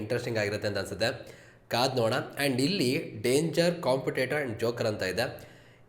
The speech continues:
Bigg Boss ಮನೆ ಜೋಕರ್ ಯಾರು, ಕಾಂಪಿಟೇಟರ್ ಯಾರು ಎಲ್ಲರಿಗೂ ಕೂಡ, and ಎಲ್ಲರಿಗಿಂತ ಡೇಂಜರ್ ಯಾರು. And ಇಲ್ಲಿ ತುಂಬ ಜನ ಡೇಂಜರ್ ಅನ್ನೋದು ತುಂಬ ಕೆಟ್ಟದಾಗಿ ನೋಡ್ತೀರಾ, ಅದೇನಿಲ್ಲ,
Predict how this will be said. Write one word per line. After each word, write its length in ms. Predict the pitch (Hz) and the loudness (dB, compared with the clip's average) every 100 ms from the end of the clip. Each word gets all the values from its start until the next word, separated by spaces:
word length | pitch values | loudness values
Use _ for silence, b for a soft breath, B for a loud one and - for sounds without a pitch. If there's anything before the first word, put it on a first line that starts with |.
| 104 | -4
Bigg 140 | 139 143 | 0 4
Boss 220 | 180 180 | 4 4
ಮನೆ 120 | 165 | 2
ಜೋಕರ್ 420 | 131 117 127 135 117 | 2 0 0 2 2
ಯಾರು, 400 | 110 120 - - | 2 0 -4 -4
ಕಾಂಪಿಟೇಟರ್ 680 | 113 117 147 120 113 113 98 | -4 0 0 0 0 0 0
ಯಾರು 140 | 101 101 | 0 0
ಎಲ್ಲರಿಗೂ 300 | 98 98 98 98 | -2 -4 -6 -2
ಕೂಡ, 80 | 110 - - | -2 -4 -6
and 140 | 98 95 | -4 -2
ಎಲ್ಲರಿಗಿಂತ 520 | 101 120 113 110 107 110 95 | -2 -2 -2 -4 -4 -4 -4
ಡೇಂಜರ್ 360 | 95 104 107 95 | -4 -4 -2 -2
ಯಾರು. 200 | 87 - - B - | -2 -4 -8 B -8
And 100 | 92 92 | -6 -6
ಇಲ್ಲಿ 100 | 101 | -6
ತುಂಬ 220 | - 107 | -4 -2
ಜನ 280 | 113 113 107 | 0 -2 0
ಡೇಂಜರ್ 300 | 107 110 113 | -2 0 -2
ಅನ್ನೋದು 240 | 107 113 | 0 -2
ತುಂಬ 200 | 110 107 | -4 -4
ಕೆಟ್ಟದಾಗಿ 480 | 110 - 98 104 117 107 | -4 -4 -2 -2 -2 -2
ನೋಡ್ತೀರಾ, 260 | 104 101 | -2 -2
ಅದೇನಿಲ್ಲ, 640 | 123 107 90 98 120 104 | -2 -4 -4 -2 0 0